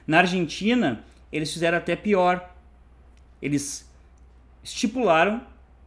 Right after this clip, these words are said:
quanto que você pode comprar em dólar ou quanto você pode enviar pro exterior, que pelo que eu sei é dois mil dólares. Então já pensou?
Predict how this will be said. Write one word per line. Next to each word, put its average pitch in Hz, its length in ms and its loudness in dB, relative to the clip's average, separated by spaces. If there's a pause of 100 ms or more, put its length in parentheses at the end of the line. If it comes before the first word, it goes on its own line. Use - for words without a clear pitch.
(100)
quanto 208 280 6
que - 80 -8
você 196 220 -4
pode 175 240 -4
comprar 160 320 -2
em 160 100 0
dólar 147 320 0
ou 165 80 -6
quanto 151 220 -4
você 156 240 -6
pode 147 260 -4
enviar 139 200 -2
pro - 60 -14
exterior, 147 440 -2 (640)
que 135 100 -10
pelo 143 280 -2
que 165 80 -6
eu 147 80 -2
sei 147 260 0
é 147 60 0
dois 147 260 2
mil 170 140 -2
dólares. 120 480 -4 (760)
Então 160 120 -6
já 190 100 0
pensou? 185 640 0